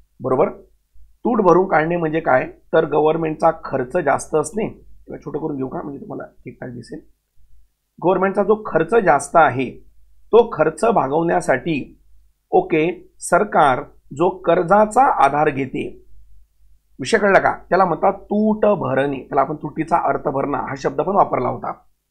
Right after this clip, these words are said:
ठीक आहे? आता बघा, ही तूट भरून काढण्यासाठी सरकार कर्जाचा आधार घेते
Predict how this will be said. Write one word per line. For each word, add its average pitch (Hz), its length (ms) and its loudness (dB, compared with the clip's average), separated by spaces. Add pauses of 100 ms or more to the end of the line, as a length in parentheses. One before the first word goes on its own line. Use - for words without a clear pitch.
ठीक 135 120 -4
आहे? 233 100 -2 (1200)
आता 202 120 4
बघा, 160 280 4
ही 202 360 -8
तूट 247 380 2
भरून 190 340 4
काढण्यासाठी 143 840 -2 (360)
सरकार 190 420 2
कर्जाचा 156 480 6
आधार 151 220 4
घेते 139 340 -4